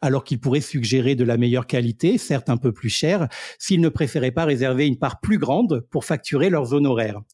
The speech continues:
ou s'ils avaient tout simplement un peu mieux préparé leur budget par poste en attribuant une part raisonnable du total pour chaque phase du projet. Est-ce que je me trompe en m'énervant ou est-ce que j'ai un peu raison ?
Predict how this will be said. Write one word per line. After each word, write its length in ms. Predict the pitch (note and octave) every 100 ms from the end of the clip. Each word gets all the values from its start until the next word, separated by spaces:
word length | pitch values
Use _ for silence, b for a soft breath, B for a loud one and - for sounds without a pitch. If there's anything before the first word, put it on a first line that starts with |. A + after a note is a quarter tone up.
| -
ou 60 | C#3
s'ils 320 | - F3 C#3+
avaient 160 | C#3
tout 120 | - G#3
simplement 540 | E3 C#3+ C#3+ F#3+ -
un 80 | F3
peu 160 | -
mieux 200 | D#3+ F3
préparé 420 | F#3 D3+ C#3+ C3 B2+
leur 160 | A2+
budget 440 | A2+ A#2 A#2 C3+ -
par 220 | C3+ -
poste 360 | - A3+ - - B2+ B B -
en 120 | D#3+
attribuant 440 | D#3 - B2+ F3 F3
une 120 | -
part 160 | C3
raisonnable 580 | A#2 B2+ B2 B2+ B2+ A2+
du 160 | G#2 G#2+
total 480 | C#3+ - A3 B3 B3 _
pour 160 | C3+ -
chaque 240 | E3+ -
phase 300 | G3+ A3+ C#3
du 120 | E3
projet. 480 | - E3 C3+ A#2 A#2+ B B B E3+
Est-ce 140 | E3
que 120 | F#3
je 80 | C#3
me 100 | D3
trompe 300 | - A#3+ A#3
en 80 | D#3
m'énervant 520 | D3 C#3+ C3 C3+ C#4
ou 80 | G#3+
est-ce 100 | D#3+
que 100 | D3+
j'ai 80 | C3
un 80 | B2+
peu 140 | C3+
raison ? 400 | B2+ A2+ B2 B2+